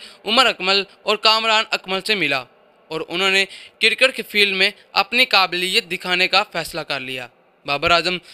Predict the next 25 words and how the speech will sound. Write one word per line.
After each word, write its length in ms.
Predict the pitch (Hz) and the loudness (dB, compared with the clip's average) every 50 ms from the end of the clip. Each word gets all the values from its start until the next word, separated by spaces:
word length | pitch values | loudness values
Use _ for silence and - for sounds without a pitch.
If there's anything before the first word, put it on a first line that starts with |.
| - - - - | -20 -20 -10 -2
दो 140 | 160 190 214 | 0 2 2
हज़ार 340 | 190 185 175 185 175 175 - - | 2 4 4 4 4 2 0 -2
छः 200 | - 208 208 214 | 2 4 4 4
से 260 | 208 - 190 185 185 185 - - - _ - 156 | 4 2 0 0 0 0 -4 -18 -20 _ -4 0
दो 120 | 202 220 | 0 2
हज़ार 360 | 214 208 202 185 196 196 190 - - | 2 2 4 4 4 4 4 2 2
आठ 200 | 175 196 214 214 - | 2 2 2 2 0
तक 220 | - 175 170 165 190 - - - - - | -2 -2 -2 -2 -8 -20 -20 -12 -6 -2
कज़ाफी 420 | 208 208 226 226 226 269 262 247 | 2 4 4 4 4 2 0 0
स्टेडियम 420 | - - - 190 180 170 180 175 160 | 0 0 2 2 2 4 2 0 0
में 180 | 165 180 208 - - - _ - 151 | 0 -2 -4 -4 -8 -20 _ -6 0
बॉल 320 | 165 208 220 247 269 269 262 - | 4 4 6 6 4 2 0 -4
पिकर 240 | 240 220 - 240 240 | -8 -4 0 -2 0
के 160 | 233 - 220 220 | 2 2 0 0
तौर 260 | - 208 196 190 185 | 0 0 0 0 0
पर 180 | - 226 240 233 - | -2 -4 -6 -4 -4
काम 240 | 190 170 156 151 151 | -4 -4 -4 -4 -8
करते 300 | - 151 - - 156 147 | -10 -12 -10 -8 -8 -6
रहे। 240 | 143 143 143 143 143 _ _ _ _ _ _ _ - | -6 -4 -6 -6 -6 _ _ _ _ _ _ _ -12
उनके 240 | 165 170 170 190 180 | -10 -6 -2 -2 -2
पहले 320 | - - 175 175 277 294 285 | 0 2 2 2 4 2 2
कोच 380 | 285 - 185 190 202 196 - - - - - - - | 2 2 2 2 2 0 -2 -8 -8 -16 -18 -8 -2
राणा 260 | 170 180 190 208 214 202 | 2 2 4 4 4 2
सादिक 380 | - - 190 185 180 220 214 214 | 2 0 0 2 2 2 0 2
ने 220 | 196 185 196 202 | 2 2 2 0